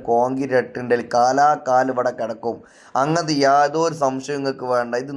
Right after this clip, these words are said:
നല്ലൊരു അടിച്ചുപൊളി ഉറച്ച പഴക്കമുള്ള മണ്ണാണ്. അതുകൊണ്ടാണ് ഇവിടെ ക്വാറി വേസ്റ്റ് ഇടാത്തത്.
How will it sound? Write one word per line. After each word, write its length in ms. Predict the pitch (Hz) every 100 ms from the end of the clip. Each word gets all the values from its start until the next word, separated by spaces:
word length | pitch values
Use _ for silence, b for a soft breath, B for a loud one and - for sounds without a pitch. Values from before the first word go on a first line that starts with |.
| 135
നല്ലൊരു 600 | 127 135 151 156 151 131
അടിച്ചുപൊളി 640 | 127 127 139 - 143 135 123
ഉറച്ച 360 | 120 123 - 147 135 127
പഴക്കമുള്ള 560 | 131 139 143 151 135
മണ്ണാണ്. 460 | 127 123 123 120 113 b b -
അതുകൊണ്ടാണ് 440 | 123 156 156 151
ഇവിടെ 180 | 139 135 120
ക്വാറി 200 | 123 131
വേസ്റ്റ് 200 | 123 113
ഇടാത്തത്. 320 | 110 110